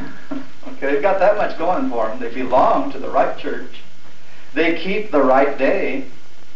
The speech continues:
It's the right God. They were baptized. They seem to be in pretty good shape, don't they? They have just one little flaw. This person living out here in the camp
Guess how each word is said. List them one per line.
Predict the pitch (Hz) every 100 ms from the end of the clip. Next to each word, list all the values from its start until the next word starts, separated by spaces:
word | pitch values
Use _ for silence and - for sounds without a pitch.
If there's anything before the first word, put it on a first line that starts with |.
| - - - - - - 135
It's | 143 139
the | 143
right | 131 123 120 120
God. | 120 127 131 160 - - - - - - - - - - - - - - - - - - - - - - - - -
They | 131
were | 135 131
baptized. | 131 - - 107 95 95 95 - - - - - - - - - - - - - - - - - - - - - - - - - -
They | 151 180
seem | 214 190
to |
be | 165 170
in | 147
pretty | 156
good | 135 139
shape, | 202 208 208
don't | - -
they? | - - - - - - - - - - -
They | 135
have | 135 -
just | 160 143
one | 202 262
little | 220 -
flaw. | - 143 - - - - - - - - - - - - - -
This | - - -
person | 226 262 285 277 - 147
living | 165 170
out | 151 151
here | 156 151
in | 135 131
the |
camp | - - -